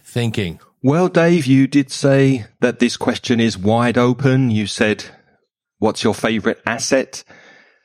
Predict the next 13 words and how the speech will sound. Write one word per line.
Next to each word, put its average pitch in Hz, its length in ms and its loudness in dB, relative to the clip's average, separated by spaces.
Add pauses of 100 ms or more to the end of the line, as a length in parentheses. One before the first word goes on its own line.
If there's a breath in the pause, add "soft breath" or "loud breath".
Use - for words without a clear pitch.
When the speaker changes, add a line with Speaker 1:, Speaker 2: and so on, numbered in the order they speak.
(120)
Speaker 2:
I'm 113 140 -4
so 120 220 -2
glad 117 360 0
I 110 140 0
have 117 440 -2
this. 127 580 0 (380)
You 143 160 4
also 131 320 2
said, 117 520 2 (340 soft breath)
"What's 120 240 -4
your 117 100 2
favorite 113 720 -2 (140)
tool?" 151 500 2